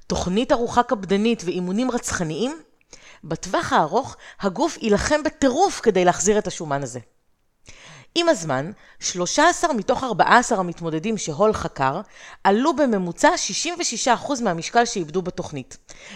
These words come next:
וארבעה מהם היו שמנים יותר משהיו לפני התוכנית. התוצאות האלה יכולות להיות מספיק מדכאות כדי לגרום אפילו למדיית המוטיבציוני ביותר לוותר.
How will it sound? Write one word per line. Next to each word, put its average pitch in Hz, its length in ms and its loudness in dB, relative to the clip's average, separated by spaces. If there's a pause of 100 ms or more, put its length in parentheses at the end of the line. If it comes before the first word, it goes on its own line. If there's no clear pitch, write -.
וארבעה 165 540 4
מהם 240 300 0 (260)
היו 226 220 0
שמנים 254 480 0
יותר 359 280 2
משהיו 226 400 0
לפני 190 280 -4
התוכנית. 139 520 -8 (600)
התוצאות 269 420 4
האלה 370 140 4
יכולות 247 340 4
להיות 285 160 2
מספיק 247 340 -4
מדכאות 254 480 -2
כדי 190 240 2
לגרום 196 360 2
אפילו - 300 -2
למדיית 233 520 4
המוטיבציוני 220 760 -2
ביותר 185 380 0
לוותר. 139 500 -2